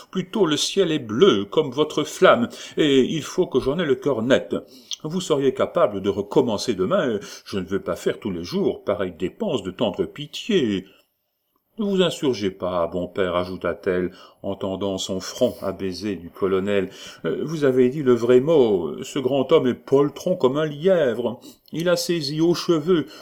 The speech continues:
votre conversation d'habits noirs, de bandits, de cavernes, de mémoires à consulter, et tout exprès pour m'empêcher d'entrer en matière. Mais on ne nous donne pas le change ainsi,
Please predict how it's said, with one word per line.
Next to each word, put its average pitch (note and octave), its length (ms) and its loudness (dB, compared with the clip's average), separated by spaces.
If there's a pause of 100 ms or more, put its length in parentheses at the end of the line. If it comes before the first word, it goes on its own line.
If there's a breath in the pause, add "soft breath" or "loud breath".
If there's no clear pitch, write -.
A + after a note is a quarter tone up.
(140 loud breath)
votre C#3 400 4
conversation A#2 960 -2
d'habits G2 340 -2
noirs, G2 460 -4
de G2 100 -4
bandits, F#2+ 760 -6
de - 120 -4
cavernes, A2+ 640 -2 (240 loud breath)
de A2+ 180 -2
mémoires A2 440 0
à G2 40 -4
consulter, G#2 760 -2 (220 loud breath)
et E3 140 0
tout A3 300 -2
exprès G3 580 -4
pour D3 220 -6
m'empêcher D#3 560 0
d'entrer C#3+ 520 0
en C#3 100 2
matière. C#3+ 560 2 (340 loud breath)
Mais G#2 540 2
on E3+ 180 -2
ne C3+ 160 0
nous C#3+ 180 -4
donne A#2 260 2
pas D#3+ 140 2
le A#2 120 0
change C3+ 380 -2
ainsi, B2+ 720 -4